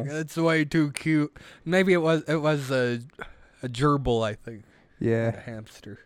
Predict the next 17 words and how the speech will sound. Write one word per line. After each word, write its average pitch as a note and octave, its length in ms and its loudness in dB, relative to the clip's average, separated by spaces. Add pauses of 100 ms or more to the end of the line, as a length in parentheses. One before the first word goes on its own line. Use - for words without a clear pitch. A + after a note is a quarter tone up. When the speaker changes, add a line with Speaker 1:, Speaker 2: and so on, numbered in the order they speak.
(920)
Speaker 2:
Aw. G#2 360 -6 (760)
Speaker 1:
Not D#3+ 200 0
quite D3 300 0
as B2 160 -6
cute B2+ 300 -10
as A2 160 -16
a G#2 60 -14
hamster, A2+ 500 -16
but - 200 -20
still A#2 380 -8
Speaker 2:
Yeah, B2+ 200 4
a B2 40 8
rat. D3 300 6
Speaker 1:
cuter D3 360 2
than C3 200 -2
a A2+ 80 -6
rat. A#2+ 340 -4